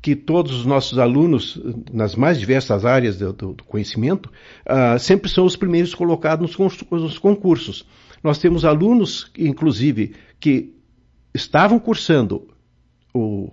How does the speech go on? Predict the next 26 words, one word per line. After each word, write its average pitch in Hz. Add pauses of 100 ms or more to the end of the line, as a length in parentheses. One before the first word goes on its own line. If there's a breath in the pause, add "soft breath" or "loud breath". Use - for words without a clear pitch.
(160)
o 151
último 214
semestre, 156
iam 208
ingressar 165
no 160
último 151
semestre, 156 (240 loud breath)
fizeram 156
concurso, 165 (880)
passaram 175 (220)
e 240
estão 208
aguardando 165
agora 135
a 156
diplomação 135
em, 117 (260 loud breath)
que 117
vai 113
ser 123
em 113
março, 165
ou 151
eles 127
vão, 131